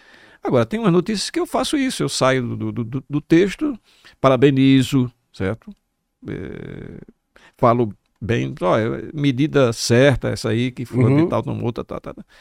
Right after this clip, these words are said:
Speaker 1: Mas coisa pouca, bem, bem pequenininho,
Speaker 2: É, é
Speaker 1: sabe?
Speaker 2: meio que um fechamento da, né? Você tá analisando ali a, a, a, aquela matéria indo pra
Speaker 1: Exa-,
Speaker 2: outra, né?
Speaker 1: exatamente, exatamente. Agora, é, se for assunto assim, política, esse negócio
Speaker 2: Tem um
Speaker 1: todinho,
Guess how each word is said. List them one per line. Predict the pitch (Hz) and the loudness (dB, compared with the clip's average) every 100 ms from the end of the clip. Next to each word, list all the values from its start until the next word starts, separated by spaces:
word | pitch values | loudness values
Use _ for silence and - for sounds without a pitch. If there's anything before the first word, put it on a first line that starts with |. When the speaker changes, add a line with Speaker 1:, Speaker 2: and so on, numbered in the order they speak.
| _ _ _ _ - | _ _ _ _ -8
Speaker 1:
Mas | 349 | -6
coisa | - 262 | -4 -4
pouca, | 262 214 180 | 0 0 0
bem, | 143 202 247 | -2 -4 -6
bem | 156 233 240 214 185 165 - _ _ - | -8 -8 -8 -8 -10 -12 -16 _ _ -12
pequenininho, | - - - 240 | -4 0 2 2
Speaker 2:
É, | |
é | |
Speaker 1:
sabe? | 214 202 | 2 4
Speaker 2:
meio | 208 | 4
que | 208 | 2
um | 202 | 0
fechamento | 196 190 175 175 | 0 2 2 2
da, | 156 147 | 2 2
né? | 147 175 | 0 -2
Você | 160 - | -2 -4
tá | 156 - - | -4 -6 -8
analisando | - 175 143 139 | -2 0 2 2
ali | 135 | 2
a, | |
a, | 127 127 - 107 110 | 2 -2 -6 -8 -10
a, | - | -10
aquela | - 120 | -4 0
matéria | 113 - 131 147 | 0 0 -2 -2
indo | |
pra | 127 127 | 2 6
Speaker 1:
Exa-, | - 120 98 | 8 8 6
Speaker 2:
outra, | 107 | 4
né? | 170 | 2
Speaker 1:
exatamente, | 120 180 - 185 104 120 | 4 2 2 0 0 0
exatamente. | 117 151 208 147 127 | -2 -2 -2 -6 -6
Agora, | 139 120 110 98 - _ - | 0 2 2 -2 -10 _ -10
é, | - 120 107 104 | -8 -6 -8 -6
se | - 127 | -2 -2
for | - 143 123 | 2 2 2
assunto | 104 - 139 117 | 0 -4 -4 -4
assim, | - 110 | -2 -4
política, | 104 113 110 135 120 - 92 | -4 -4 0 2 0 -6 -10
esse | - | -8
negócio | 117 101 107 | -4 -4 -2
Speaker 2:
Tem | |
um | |
Speaker 1:
todinho, | 226 | -2